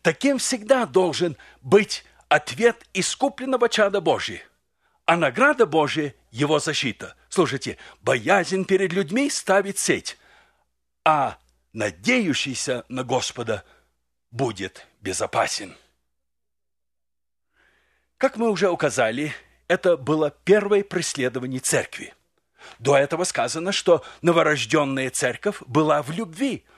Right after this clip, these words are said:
у всего народа. Но что случилось? Почему отношение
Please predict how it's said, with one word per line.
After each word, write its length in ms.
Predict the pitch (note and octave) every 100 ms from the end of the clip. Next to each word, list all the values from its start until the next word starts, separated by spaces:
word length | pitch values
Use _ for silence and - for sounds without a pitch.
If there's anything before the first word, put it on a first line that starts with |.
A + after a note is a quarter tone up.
| _
у 80 | -
всего 300 | - C#3 B2+
народа. 480 | A#2 A2+ E2+ - - _ _ _ _ _ _ _ _ _
Но 80 | F3+
что 180 | - B3
случилось? 600 | C4 - C4 A#2+ - - - -
Почему 340 | F#3 B3 C#4 C4+
отношение 760 | - A3 G3+ - G#3+ G3+ F#3+